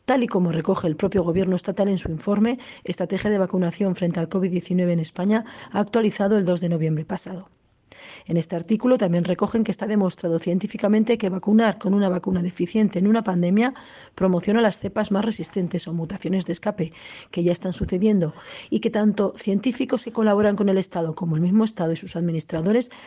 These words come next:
debían haber tenido en cuenta en la planificación de las medidas sanitarias ante este fenómeno. Las famosas vacunas contra el covid son vacunas industriales.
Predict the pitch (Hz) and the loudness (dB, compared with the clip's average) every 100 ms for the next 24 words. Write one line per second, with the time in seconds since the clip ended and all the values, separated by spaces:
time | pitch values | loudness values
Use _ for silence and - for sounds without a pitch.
0 | - 185 214 233 226 208 202 196 180 202 | -2 4 4 6 4 2 2 2 2 2
1 | 208 233 196 202 190 180 202 196 269 269 | 2 2 2 0 -2 -2 -2 0 2 2
2 | 196 180 165 170 196 196 180 175 180 214 | 2 2 0 2 0 -2 -6 -2 0 2
3 | 208 - - - 175 170 - 160 151 170 | 0 -8 -16 -4 -2 -2 -6 -8 -4 -2
4 | 190 175 - _ _ - - - - 190 | -2 -4 -10 _ _ -20 -18 -18 -6 -4
5 | - 208 220 262 226 208 233 196 - 180 | 0 2 2 0 0 2 2 2 0 -2
6 | 175 160 226 226 220 233 254 254 180 175 | -2 0 2 2 0 -2 -4 -4 -2 -2
7 | - 240 262 - 208 180 151 - 175 156 | 0 2 2 0 0 2 0 -4 -4 -2
8 | 143 - | -4 -10